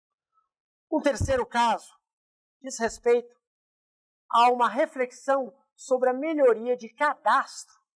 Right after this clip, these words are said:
dos estabelecimentos comerciais. Portanto, eu diria, como os nossos amigos do cepan, a possibilidade de rever o cadastro técnico municipal.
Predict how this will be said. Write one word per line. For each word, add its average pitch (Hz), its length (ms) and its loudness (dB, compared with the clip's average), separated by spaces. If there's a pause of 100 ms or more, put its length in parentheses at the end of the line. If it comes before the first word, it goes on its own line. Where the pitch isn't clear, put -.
dos 233 100 -18
estabelecimentos 220 840 -4 (380)
comerciais. 226 920 0 (440)
Portanto, 302 400 4
eu 254 100 2
diria, 196 520 -4
como 180 300 -8
os 165 120 -10
nossos 190 280 2
amigos 175 300 -2
do 165 100 -16
cepan, 185 460 0 (520)
a 196 100 0
possibilidade 220 760 2
de 226 80 -12
rever 233 460 -2
o 262 40 -8
cadastro 233 600 0
técnico 233 640 -6
municipal. 220 800 -2